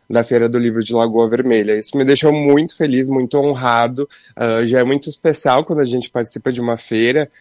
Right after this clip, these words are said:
e depois na condição de patrono mais ainda, né? É uma responsabilidade maior. E eu sempre digo que durante os dias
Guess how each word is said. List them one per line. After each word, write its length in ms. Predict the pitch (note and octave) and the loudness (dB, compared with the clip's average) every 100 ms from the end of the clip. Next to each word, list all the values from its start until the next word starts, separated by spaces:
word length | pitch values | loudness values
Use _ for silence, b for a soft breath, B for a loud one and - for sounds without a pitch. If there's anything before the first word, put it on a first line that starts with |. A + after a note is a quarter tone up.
| b - | b -8
e 100 | A#2 | -2
depois 420 | A2+ - B2 B2 | -2 0 0 0
na 100 | B2 | -2
condição 420 | C3 A#2+ - B2 | -2 -6 -4 -4
de 80 | A#2+ | -4
patrono 560 | - B2 A#2+ B2 B2 | -4 -6 -2 0 0
mais 320 | C3 A#2+ B2 C3+ | 2 2 2 2
ainda, 400 | C3+ A#2+ A2+ G#2 | 0 0 -4 -4
né? 120 | G#2 | -6
É 100 | G#2+ | -6
uma 200 | A2+ A2+ | -6 -8
responsabilidade 1080 | A#2 - B2+ A#2+ B2+ A2+ A2+ G#2+ B2 C#3 C#3 | -8 -10 -8 -6 -6 -6 -2 2 4 4 2
maior. 480 | A#2+ A2+ A2+ B2+ - _ _ | 2 4 4 2 -2 _ _
E 60 | A#2 | 0
eu 80 | B2 | 2
sempre 300 | C3 B2+ C#3+ | 0 -2 -4
digo 280 | B2+ C3+ | -4 -4
que 460 | C3+ - C#3+ C3+ B2+ | -4 -4 -2 -2 -2
durante 460 | B2 B2+ B2+ B2 D3+ | 0 0 0 -4 -6
os 180 | C3+ | -8
dias 500 | G#2 A#2 C#3 D#3 - | -6 -2 0 0 -4